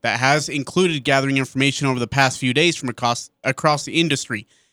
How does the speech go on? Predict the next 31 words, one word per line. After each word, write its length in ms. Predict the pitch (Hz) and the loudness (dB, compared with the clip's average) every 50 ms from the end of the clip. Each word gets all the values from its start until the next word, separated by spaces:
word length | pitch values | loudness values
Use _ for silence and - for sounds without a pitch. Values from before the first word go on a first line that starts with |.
| _ _ - | _ _ -2
And 100 | 113 120 | 2 2
earlier 260 | 139 165 190 196 208 | 4 4 4 4 4
today, 280 | 214 220 180 160 156 160 | 4 4 4 4 4 4
our 140 | 156 151 135 - _ _ | 4 2 2 -2 _ _
board 200 | - 147 151 160 | 0 2 2 2
of 100 | 160 143 | 0 -2
directors 520 | - 160 131 135 127 127 - 147 139 - | -2 0 2 2 2 2 0 -4 -4 -4
and 80 | 135 123 | -4 -4
director 400 | 113 127 131 160 196 196 - 165 | -2 0 2 2 2 2 2 0
of 140 | 151 147 160 | 0 2 0
athletics 640 | 147 135 - - 170 214 233 170 151 143 - - - _ _ _ _ _ _ - | 0 -2 0 0 2 2 4 4 2 0 -2 -6 -12 _ _ _ _ _ _ -2
convened 380 | - 151 147 147 160 160 156 | 0 2 4 4 4 4 4
to 100 | 151 147 | 2 2
evaluate 460 | 143 135 147 147 151 151 143 151 143 - | 2 4 4 4 4 4 2 0 0 0
that 160 | 143 135 131 | 0 0 0
intelligence 680 | 127 120 - - 175 185 175 151 131 135 135 127 - - - | 0 -2 -2 0 2 2 2 2 0 -2 -4 -4 -6 -8 -8
and 140 | - 139 | -6 -4
discuss 480 | 135 131 - - - 170 156 156 - - - | -4 -4 -4 -4 -2 -2 -2 -2 -4 -8 -6
next 260 | 151 156 147 139 - | -2 0 0 0 0
steps." 480 | - - - 170 147 - - - - - _ _ _ _ _ _ _ _ - | -2 -2 0 0 0 0 -2 -8 -12 -12 _ _ _ _ _ _ _ _ 2
Our 160 | 147 185 214 | 4 4 4
intent 480 | 240 233 - - 156 151 156 175 - - - | 4 2 0 0 2 2 2 0 -2 -6 -8
is 120 | 143 135 | -8 -4
to 80 | - 156 | 0 2
actively 500 | 135 151 175 175 180 180 165 190 190 156 - | 4 4 4 4 2 0 -2 -2 -2 -2 -2
appraise 540 | - 151 - - 160 151 127 123 131 127 - | -4 -4 -2 2 4 4 4 4 2 0 -2
various 480 | 113 - 131 143 143 143 151 151 147 - | -6 -6 0 2 2 2 2 0 -2 -4
scenarios, 640 | - 151 151 165 170 160 135 117 110 107 110 - | -2 2 4 6 6 6 4 2 -2 -6 -10 -12
identify 520 | - - 113 - 127 127 127 123 - 131 123 | -12 -12 -8 -6 -4 -4 -4 -2 -2 -4 -2
potential 460 | - 123 110 - 131 123 - - 127 | -2 -4 -4 -2 -2 -2 -2 -2 -2
opportunities, 800 | 123 - - 113 - - 214 240 240 208 160 156 156 156 151 | -2 -2 -4 -8 -4 0 0 2 2 4 4 2 2 2 0